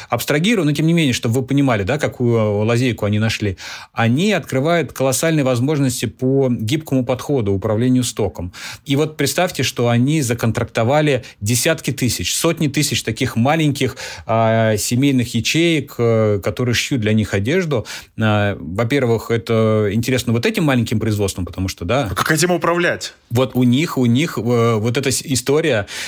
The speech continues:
Speaker 1: история алгоритмизирована через их, через их, э, какую-то систему. Ну, я, я, я как бы, э, свечку не держал, не знаю, но, э, то, что они работают не с большими фабриками, а дают, э, заказы вот этим маленьким,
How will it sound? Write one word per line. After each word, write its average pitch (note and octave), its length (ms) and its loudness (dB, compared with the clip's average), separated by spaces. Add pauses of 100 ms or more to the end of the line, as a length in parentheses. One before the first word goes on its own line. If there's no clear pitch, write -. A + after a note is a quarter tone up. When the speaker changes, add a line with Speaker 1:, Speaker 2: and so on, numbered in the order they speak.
(160)
Speaker 1:
история B2 680 0
алгоритмизирована A#2 1000 0
через G2+ 420 -2
их, B2+ 240 0 (300)
через G2+ 280 0
их, B2 260 -2
э, G#2+ 120 2
какую-то B2 360 -2
систему. G#3+ 280 0
Ну, D#3 220 0
я, D3 200 0
я, D3+ 140 2
я D3+ 180 2
как D3 160 0
бы, C#3 200 2 (240)
э, A#2 160 2
свечку D3+ 320 0
не C#3+ 120 4
держал, C#3 300 2
не B2 140 4
знаю, E3 380 2 (260)
но, C#3+ 500 2
э, B2 500 2
то, D#3+ 200 2
что - 400 0
они B2 200 2
работают C3 400 0
не C#3 140 2
с B2+ 60 -2
большими A#2+ 580 -2
фабриками, G2 640 -2
а G#2 320 0
дают, A2 540 0
э, G2+ 420 4
заказы G2+ 460 0
вот G2 160 -2
этим A2 200 0
маленьким, G#2+ 600 2